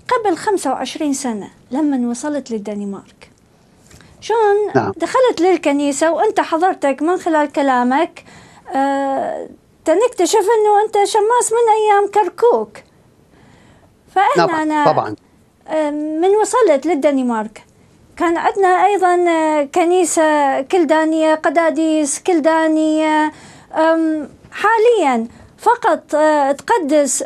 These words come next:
Speaker 1: مرتين بالشهر، أم أيضًا اندمجت مع الكنيسة الدنماركية الكاثوليكية؟
Speaker 2: أشرح لك.
Speaker 1: مم.
Speaker 2: نحن ما كد-، ما كان عندنا كنيسة كلدانية في الدنمارك. نحن لما جينا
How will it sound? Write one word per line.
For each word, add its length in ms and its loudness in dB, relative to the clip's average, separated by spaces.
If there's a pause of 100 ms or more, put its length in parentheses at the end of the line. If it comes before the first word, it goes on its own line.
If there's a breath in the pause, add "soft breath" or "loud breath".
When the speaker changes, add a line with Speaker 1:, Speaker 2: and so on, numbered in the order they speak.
(140)
Speaker 1:
مرتين 500 2
بالشهر، 720 0 (160)
أم 160 0
أيضًا 500 2
اندمجت 720 0 (280 soft breath)
مع 160 2
الكنيسة 480 0
الدنماركية 720 0
الكاثوليكية؟ 840 -4 (2500)
Speaker 2:
أشرح 400 -2
لك. 360 -4 (280)
Speaker 1:
مم. 80 -6
Speaker 2:
نحن 260 4
ما 180 4
كد-، 240 -2 (160)
ما 140 0
كان 320 -2
عندنا 280 2
كنيسة 480 2
كلدانية 720 2
في 120 -2
الدنمارك. 680 0 (500)
نحن 220 4
لما 360 4
جينا 540 4